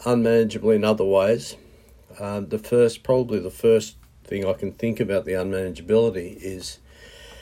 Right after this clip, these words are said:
is when, um, I first started work and I was actually stealing money from the, from the till at work. And the reason I was doing it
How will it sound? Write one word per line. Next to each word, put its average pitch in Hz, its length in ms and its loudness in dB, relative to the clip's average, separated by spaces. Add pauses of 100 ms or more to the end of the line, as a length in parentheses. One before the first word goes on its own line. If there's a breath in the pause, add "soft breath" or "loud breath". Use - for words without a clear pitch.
(400 loud breath)
is 101 380 -4
when, 117 400 4
um, 107 340 2 (1900 loud breath)
I 107 100 -2
first 127 280 2
started 107 320 2
work 113 460 4 (180)
and 107 240 -2
I 110 120 2
was 110 140 2
actually 107 300 -2
stealing 98 460 0
money 101 220 -4
from 98 260 -8
the, 95 280 -6 (400 loud breath)
from 101 220 -4
the 98 80 -4
till 110 320 0
at 98 100 -4
work. 107 540 2 (1040 loud breath)
And 104 300 0 (180)
the 113 140 -2
reason 139 320 4
I 113 60 2
was 107 180 0
doing 117 420 0
it 95 220 -6